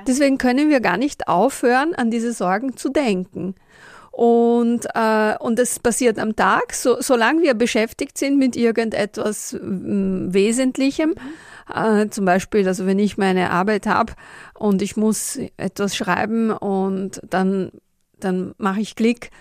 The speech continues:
Speaker 1: und,
Speaker 2: Ja.
Speaker 1: und ich bin fokussiert auf meine Tätigkeit.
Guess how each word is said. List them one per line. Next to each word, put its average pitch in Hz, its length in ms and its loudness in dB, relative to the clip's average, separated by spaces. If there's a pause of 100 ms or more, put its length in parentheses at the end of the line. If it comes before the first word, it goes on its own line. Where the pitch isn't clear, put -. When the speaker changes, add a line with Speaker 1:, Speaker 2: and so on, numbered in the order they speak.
(180)
Speaker 1:
und, 202 280 -4
Speaker 2:
Ja. - 80 -20
Speaker 1:
und 214 180 -2
ich 208 100 -6
bin 208 140 0
fokussiert 208 680 -2
auf 190 100 -8
meine 190 240 -2
Tätigkeit. - 680 -6